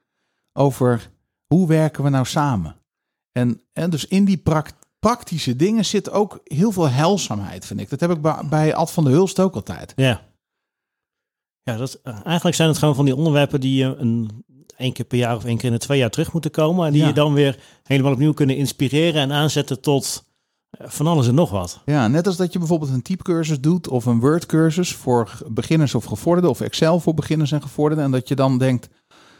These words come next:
Speaker 1: ja, ik heb hier nu een dag aan besteed, maar het heeft me weer heel veel gebracht, waardoor ik nog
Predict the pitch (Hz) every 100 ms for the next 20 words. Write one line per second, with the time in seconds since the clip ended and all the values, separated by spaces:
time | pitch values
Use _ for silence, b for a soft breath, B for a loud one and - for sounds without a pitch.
0 | b b 135 113 - 131 156 151 147 147
1 | 131 135 165 147 123 110 156 185 285 -
2 | - - 143 151 160 156 147 147 139 202
3 | - 160 147 135 190 - 175 170 156 151
4 | 190 -